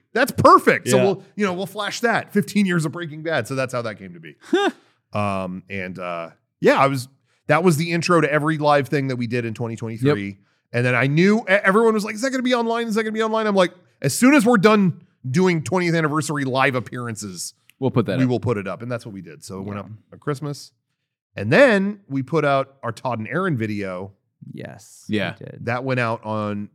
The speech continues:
Speaker 1: New Year's Eve. Um, and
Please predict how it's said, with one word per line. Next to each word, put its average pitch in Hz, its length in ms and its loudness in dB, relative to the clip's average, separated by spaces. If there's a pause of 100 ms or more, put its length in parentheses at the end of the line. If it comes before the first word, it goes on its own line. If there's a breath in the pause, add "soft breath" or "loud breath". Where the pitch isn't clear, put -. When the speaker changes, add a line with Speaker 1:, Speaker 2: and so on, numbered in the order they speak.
Speaker 1:
New 104 180 -8
Year's 104 400 -6
Eve. 123 540 -4 (600)
Um, 98 420 -4
and 117 200 -6